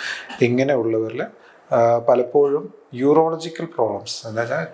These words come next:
കിഡ്നി, ആ, മൂത്രസഞ്ചിയുടെയും അതേപോലെ റിഫ്ലക്സ് നെഫ്രോപ്പതി അല്ലെങ്കിൽ മൂത്രനാളിയിലുള്ള വാൽവിൻ്റെ പ്രശ്നങ്ങൾ, ഇതെല്ലാം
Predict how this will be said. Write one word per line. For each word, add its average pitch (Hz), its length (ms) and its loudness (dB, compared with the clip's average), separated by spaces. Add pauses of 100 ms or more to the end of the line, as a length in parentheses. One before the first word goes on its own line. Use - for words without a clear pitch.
കിഡ്നി, 135 260 -2
ആ, 117 280 4 (280)
മൂത്രസഞ്ചിയുടെയും 120 1040 -2 (380)
അതേപോലെ 127 540 2
റിഫ്ലക്സ് 127 500 -2
നെഫ്രോപ്പതി 110 720 -4 (380)
അല്ലെങ്കിൽ 120 540 2 (360)
മൂത്രനാളിയിലുള്ള 127 1200 0
വാൽവിൻ്റെ 123 640 0
പ്രശ്നങ്ങൾ, 110 640 -6 (460)
ഇതെല്ലാം 139 420 4